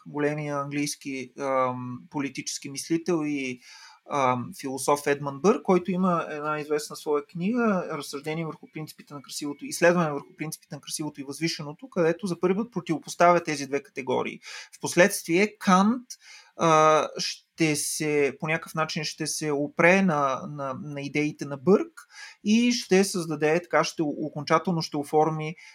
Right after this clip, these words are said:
категорията възвишено. А, когато Бърк говори за възвишеното, той го свързва с няколко основни неща, едно от които е ужаса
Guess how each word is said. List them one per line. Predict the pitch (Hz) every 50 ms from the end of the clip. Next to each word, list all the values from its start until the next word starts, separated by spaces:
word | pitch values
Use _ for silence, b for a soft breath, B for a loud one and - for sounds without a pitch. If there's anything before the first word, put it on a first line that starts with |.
| B B
категорията | - 131 151 147 143 147 147 151 151 143 143 - 135
възвишено. | 131 139 127 127 143 143 - - 135 123 123 120 - B B B B B B B B B B - 170
А, | 165 151 147 151 143 - - -
когато | - 160 151 190 226 - 339 240
Бърк | 185 226 247 233
говори | 202 202 185 196 214 220 226 202
за | 175 170
възвишеното, | 156 156 147 170 220 - - 277 254 226 196 180
той | - 190 190
го | 185 160
свързва | - - 160 175 185 196 202 214 208
с | 196 202 - 170 165 - - - 175 165
няколко | 170 170 175 180 - - 180 160 - - 156
основни | 147 147 - 170 160 151 151 151 160 147
неща, | 139 135 - - - - 180 190 220 262 269 277 -
едно | - 175 160 170 170
от | 175 170 -
които | - 165 160 165 165 - 147
е | 135
ужаса | 139 170 190 180 240 226 - - - 226 226 233